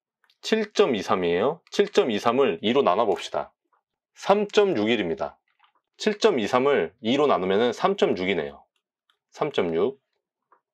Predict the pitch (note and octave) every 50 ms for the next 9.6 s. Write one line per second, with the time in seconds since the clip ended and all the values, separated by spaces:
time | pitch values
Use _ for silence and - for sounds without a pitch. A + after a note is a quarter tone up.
0 | _ _ _ _ _ - - - - - - _ _ _ - - F3+ F#3 D#3+ C#3
1 | C#3+ D3+ B2 F#2 D#2 C#2+ _ _ _ _ _ _ _ _ _ _ - _ _ _
2 | _ _ _ _ _ _ _ _ _ _ _ _ - B2 C3 E3 F3+ E3+ - -
3 | - C3+ C3 F#3 G3 G3 F3+ E3 D#3 - - - G#2+ - F#2 E2 - - - D#2
4 | - - - _ _ _ _ _ _ _ _ _ _ _ _ _ _ _ _ _
5 | _ _ _ _ _ _ _ _ _ _ _ _ _ _ _ _ _ _ _ _
6 | _ _ _ _ _ _ _ _ _ _ _ _ _ _ _ _ _ _ _ _
7 | _ _ _ _ _ _ _ _ _ _ _ _ - - _ _ - - _ _
8 | _ _ _ _ _ _ _ _ - - A2+ A#2 B2 B2 A#2+ A2 G2 - - G2
9 | G2 F#2 E2+ E2+ F#2+ G#2 F#2 E2 D2 D2+ _